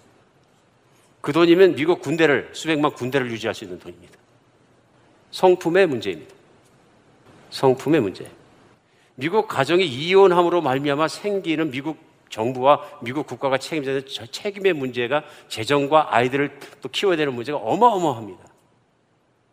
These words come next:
각 개인이 가지고 있는 성품의 문제가 나라의 재정에 어마어마한 영향을 미칩니다. 이것만 해결해도 굉장합니다. 그런데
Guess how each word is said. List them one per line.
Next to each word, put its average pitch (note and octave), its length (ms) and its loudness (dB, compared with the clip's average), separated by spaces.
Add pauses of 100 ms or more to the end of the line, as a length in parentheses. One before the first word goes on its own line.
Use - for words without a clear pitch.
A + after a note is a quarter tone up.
(380)
각 F3 200 0
개인이 F3 340 4
가지고 D#3+ 300 0
있는 F#3 140 4
성품의 G#3 500 0
문제가 C#3 400 -2
나라의 C3 480 -2
재정에 G#2 380 -6
어마어마한 F3+ 680 0
영향을 G#2+ 440 -6
미칩니다. - 480 -18 (1200)
이것만 F3+ 380 4
해결해도 D#3 600 0 (300)
굉장합니다. F#2 720 -16 (920)
그런데 A#2+ 480 -2